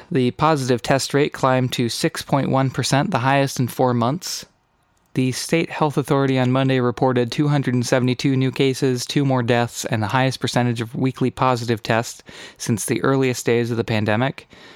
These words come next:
Confirmed or presumed coronavirus infections have largely plateaued over the past three weeks, hovering around all-time highs, averaging three hundred plus cases a day. Deaths over the past week are also at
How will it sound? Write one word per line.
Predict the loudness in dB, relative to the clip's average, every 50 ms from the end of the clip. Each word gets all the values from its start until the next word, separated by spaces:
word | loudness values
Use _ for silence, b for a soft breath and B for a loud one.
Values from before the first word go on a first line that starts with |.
| B B B B
Confirmed | -4 -2 -2 -2 0 0 0 2 2 2 0 0 0
or | 2 2 2
presumed | 2 0 -2 -2 0 0 0 0 0 -2 -2
coronavirus | -2 0 0 2 2 2 2 2 2 0 -2 -4
infections | -2 0 0 -2 0 -2 -4 -2 0
have | -2 -2
largely | 0 2 2 2 2 2 0 0 0
plateaued | 0 0 0 0 0 2 2 4 4 4 4
over | 2 2 0
the | -2 0
past | 0 0 0 0 -2
three | -2 0 0
weeks, | 2 2 2 0 -2 -4 -10 -12 -12
hovering | -6 -2 -2 2 2 2 2 2 2
around | 2 2 2 2 2
all-time | 2 2 2 2 0 0 0 0 0 0
highs, | 0 2 2 2 0 0 0
averaging | 0 0 0 0 0 0 0 -2 -2
three | -2 -2 -2 0
hundred | 0 0 0 -2 -2
plus | -2 -2 -2 -2 -2
cases | -2 -2 -2 -2 -2 -6 -6 -6
a |
day. | -4 -2 0 0 0 0 -2 -2 -6 B B B B B B B B B B B B B B 0
Deaths | 2 2 2 2 -2 -4 -4 -2
over | 0 0 0 0
the | 0
past | 0 0 2 2 2 0 -2 -4 -8 -10 -12 -14 _ -6
week | -4 -2 -2 -2 -2 -6 -6 -2
are | 0 0 2
also | 2 2 2 2 2 2 2
at | 2 2 0 -2